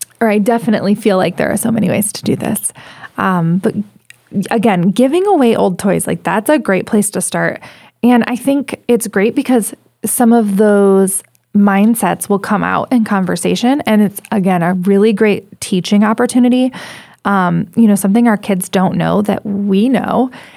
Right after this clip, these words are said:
is that not everyone has toys. Not all children live in homes where, you know, they have food and they have toys and they have, um, safety and clothing. And so we've kinda talked about these things with our kids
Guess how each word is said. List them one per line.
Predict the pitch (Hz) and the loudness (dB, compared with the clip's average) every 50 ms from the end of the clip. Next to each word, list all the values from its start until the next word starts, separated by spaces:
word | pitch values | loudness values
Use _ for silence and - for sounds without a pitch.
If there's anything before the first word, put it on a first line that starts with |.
| - _ - | -16 _ 0
is | 226 226 208 - | 0 0 0 2
that | - 220 214 202 | 0 0 0 2
not | 196 208 208 208 208 208 208 220 208 - - | 2 4 4 4 4 4 2 2 0 -2 -2
everyone | - 202 190 202 202 196 185 190 190 185 180 180 170 175 180 202 - - _ _ _ | -4 -2 0 0 0 2 2 2 2 2 0 0 0 0 -2 -4 -6 -10 _ _ _
has | _ - - - - - 285 320 - - | _ -14 -10 -6 -4 -4 -4 -4 -4 -6
toys. | - 214 185 - 135 - | -4 -4 -4 -2 -2 0
Not | 196 214 214 214 - | 2 2 2 2 2
all | - 214 208 208 | 0 2 0 0
children | 208 - - - 214 202 190 208 208 202 196 190 196 190 180 | -2 -4 -4 -2 -2 0 2 2 2 2 2 2 2 2 2
live | 180 196 202 220 - | 2 0 0 0 -2
in | - 214 208 196 196 | -2 0 2 2 2
homes | 196 - - 196 185 185 180 180 196 - | 2 2 0 0 0 2 0 0 -2 -2
where, | 190 196 185 175 175 170 170 170 - - - - _ _ - | -2 -2 -2 0 -2 -2 -4 -6 -10 -20 -20 -20 _ _ 0
you | 185 185 | 0 0
know, | 170 160 | 2 0
they | 175 175 | 0 -2
have | 180 185 185 170 | -2 -2 -4 -4
food | - - - 190 185 180 | -4 -2 0 0 0 0
and | 180 175 | 0 0
they | 175 180 | 0 0
have | 180 185 175 - | -2 -4 -6 -6
toys | - 196 202 190 185 180 185 175 - | -4 -2 0 0 2 0 0 -2 -2
and | 180 175 | -2 -2
they | 175 170 | -2 -2
have, | 175 175 175 175 175 170 170 175 - - _ - - _ _ _ _ - | -2 -2 -2 -4 -2 -4 -4 -6 -10 -16 _ -20 -20 _ _ _ _ -8
um, | - 175 175 170 | -6 -4 -2 -2
safety | 170 - 190 175 185 - - 180 175 | -2 -4 -4 -6 -6 -4 -2 -2 0
and | 170 180 180 | 0 0 -2
clothing. | - 190 175 165 175 175 180 | -2 -2 -2 -2 0 -2 0
And | 175 190 - | 0 0 0
so | - 214 | 0 0
we've | 190 202 208 208 - | 0 0 0 -2 -2
kinda | - 226 208 196 | 0 0 0 0
talked | 190 - - 202 - - | 0 -2 -6 -6 -4 -2
about | 247 226 214 | -2 -2 0
these | - 208 196 | -2 -2 -2
things | - - 196 196 196 - | 0 0 0 0 0 -2
with | 185 - | -2 -4
our | 185 180 | -4 -4
kids | - - 196 180 180 175 - - | -4 -4 -4 -4 -2 -4 -6 -8